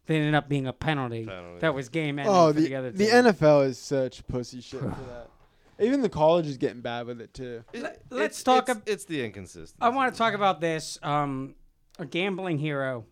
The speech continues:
Speaker 1: James Franklin.
Speaker 2: Oh, yeah, you're James Franklin.
Speaker 1: It's not whether you win or lose the game, it's whether you cover
Speaker 2: Cover
Speaker 1: the
Speaker 2: the
Speaker 1: spread.
Speaker 2: spread.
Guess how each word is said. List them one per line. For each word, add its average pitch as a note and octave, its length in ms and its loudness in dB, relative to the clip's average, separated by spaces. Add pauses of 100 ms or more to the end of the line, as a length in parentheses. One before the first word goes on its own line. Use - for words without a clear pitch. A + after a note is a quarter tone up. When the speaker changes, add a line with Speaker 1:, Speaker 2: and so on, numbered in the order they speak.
(140)
Speaker 1:
James D3 320 -6
Franklin. A#2 480 -16 (400)
Speaker 2:
Oh, G#2 240 -10
yeah, F2+ 280 -12
you're F2+ 260 -18
James F#2+ 260 -20
Franklin. F2+ 220 -20
Speaker 1:
It's - 260 -6
not F#3 340 -2
whether E3 260 -2
you D3+ 180 -2
win C#3+ 180 -4
or C3+ 100 -6
lose C3 240 -6
the A#2+ 120 -16
game, B2 320 -8
it's G#2+ 120 -14
whether B2+ 240 -4
you B2 160 -4
cover - 40 -12 (220)
Speaker 2:
Cover - 80 -6
Speaker 1:
the G#2 40 -10
Speaker 2:
the A2 60 -8
Speaker 1:
spread. A2+ 360 -10
Speaker 2:
spread. F#2 260 -16